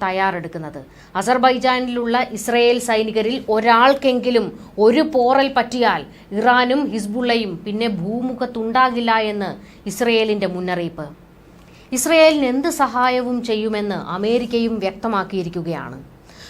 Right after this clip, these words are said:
ലോകത്ത് ഏറ്റവും കൂടുതൽ ഷിയ വിശ്വാസികളുള്ള രണ്ടാമത്തെ രാജ്യമാണ്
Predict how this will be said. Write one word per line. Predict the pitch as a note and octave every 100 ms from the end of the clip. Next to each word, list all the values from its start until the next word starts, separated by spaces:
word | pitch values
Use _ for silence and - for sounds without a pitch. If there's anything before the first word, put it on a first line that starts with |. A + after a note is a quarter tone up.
| -
ലോകത്ത് | C#4 D4 D4+
ഏറ്റവും | C4 C#4 C#4+ C#4 C4+
കൂടുതൽ | A3+ A3 G3+ G#3+ B3 - -
ഷിയ | A3 A3+ A#3+
വിശ്വാസികളുള്ള | G#3 - G#3+ G#3+ A3 A3 G#3 G3+ G3
രണ്ടാമത്തെ | F#3 F#3+ G#3 A3 A3
രാജ്യമാണ് | G#3 F#3+ F#3+ F#3+ F3 E3+